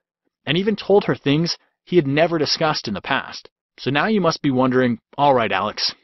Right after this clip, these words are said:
enough foreplay. Can you please share this formula with me?" Well, I would be more than glad to. My formula is called the Impulsive Desire Method. And just as the name suggests, it makes a man feel an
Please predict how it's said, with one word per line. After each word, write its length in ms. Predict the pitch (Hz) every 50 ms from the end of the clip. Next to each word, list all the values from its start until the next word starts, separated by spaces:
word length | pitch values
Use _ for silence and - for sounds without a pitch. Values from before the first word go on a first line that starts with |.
| _ _ -
enough 240 | 123 135 139 - -
foreplay. 440 | 139 135 123 - - 117 92 78 - _ _ _ _ _ _ _ _ _ _ _
Can 120 | - 110
you 100 | 127 143
please 440 | - - - 185 190 196 190 190 180
share 340 | - - - 151 139 131 131
this 200 | 123 120 - -
formula 440 | - - 135 131 120 113 101 101 98
with 220 | 95 92 - -
me?" 220 | - 82 80 - _ _ _ _ _ _ _ _ _ _ _ _ _ _ _ _ -
Well, 280 | 123 131 135 143 - _ _ _ _ _ _ -
I 100 | 127 143
would 140 | 160 156 139
be 100 | 156 143
more 340 | 139 139 143 143 143 143
than 140 | 135 143 135
glad 300 | 117 120 120 107 104 101
to. 240 | - - 101 - - _ _ _ _ _ _ _ _ _ -
My 220 | 113 123 151 202
formula 580 | - - 226 226 214 185 156 131 117 110 110 -
is 160 | - 123 127 -
called 420 | - - 135 123 120 120 117 107 - _ _ _ _ _
the 160 | 107 117 110
Impulsive 680 | 107 98 - - - 139 147 - - 175 165 151 147
Desire 600 | 143 147 135 120 117 123 113 117 117 117 117 110 - _ _
Method. 500 | 107 104 110 104 - - 104 87 - - - _ _ _ _ _ _ _ _ _ _ _ _ _ _ _ _ _
And 180 | 127 131 123
just 340 | - - 143 156 175 - -
as 120 | 190 165 -
the 100 | 156 143
name 200 | 139 139 147 135
suggests, 640 | - 143 117 113 120 117 139 165 - - - - - _ _ _ _
it 160 | - 123 123
makes 260 | 123 139 160 170 - -
a 40 |
man 260 | 202 175 160 151 147 139
feel 420 | - - - 127 127 127 123 123 -
an 140 | 123 117